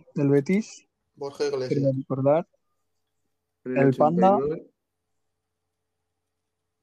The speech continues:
Speaker 1: Que bueno, ni tan mal. Un partido, pues, en el que los números, pues no nos vamos a engañar, avalan bastante al Betis.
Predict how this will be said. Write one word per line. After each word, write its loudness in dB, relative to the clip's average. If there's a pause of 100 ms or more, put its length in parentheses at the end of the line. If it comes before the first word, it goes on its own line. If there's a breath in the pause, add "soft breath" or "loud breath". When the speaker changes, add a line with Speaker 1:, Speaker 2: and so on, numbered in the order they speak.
(260)
Speaker 1:
Que 2
bueno, 4
ni 0
tan -4
mal. 0 (1900)
Un 4
partido, 4 (1000)
pues, 2
en 2
el 0
que 2 (960 loud breath)
los 2
números, 2
pues 0
no 2
nos 2
vamos 0
a -4
engañar, 0 (400)
avalan 2
bastante 2
al 4
Betis. 0